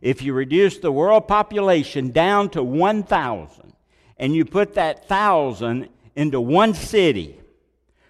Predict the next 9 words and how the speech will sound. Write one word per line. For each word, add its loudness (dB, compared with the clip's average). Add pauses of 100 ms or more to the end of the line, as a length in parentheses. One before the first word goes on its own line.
forty-six 2 (220)
of 0
the -4
thousand 0 (440)
would -6
be 0
Americans. -4 (720)
Only -8
forty-six. -14